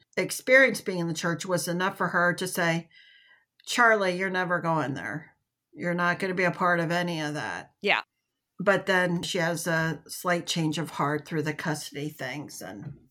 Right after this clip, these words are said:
Speaker 1: again, she puts Charlie first, and what Charlie wants to do is hang out with her friend and play games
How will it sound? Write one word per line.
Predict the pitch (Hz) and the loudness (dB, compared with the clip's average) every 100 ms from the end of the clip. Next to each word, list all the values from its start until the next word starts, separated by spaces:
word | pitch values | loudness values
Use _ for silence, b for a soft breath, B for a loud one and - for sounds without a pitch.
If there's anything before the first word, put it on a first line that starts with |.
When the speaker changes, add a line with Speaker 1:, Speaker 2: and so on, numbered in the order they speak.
| _ - | _ -6
Speaker 1:
again, | 185 170 | -2 -2
she | 214 | -2
puts | 208 196 - - - b b b b | -2 -2 -4 -8 -12 b b b b
Charlie | - 240 208 196 214 | 0 4 4 2 -2
first, | 208 165 185 208 190 | 0 0 0 -2 -2
and | 180 | -2
what | 165 - | -2 -4
Charlie | - 175 165 175 | -2 0 0 0
wants | 165 151 143 - | 0 0 -2 -6
to | 175 | -4
do | 156 151 170 208 _ b b - | 0 0 0 -4 _ b b -6
is | - | 2
hang | 214 202 | 4 4
out | 190 | 0
with | 202 196 | -2 -2
her | 202 | -4
friend | - 269 240 - _ _ - | -2 -2 -2 -6 _ _ -8
and | 226 | -6
play | 208 226 | 0 2
games | 214 240 262 214 - | 2 0 -2 -6 -10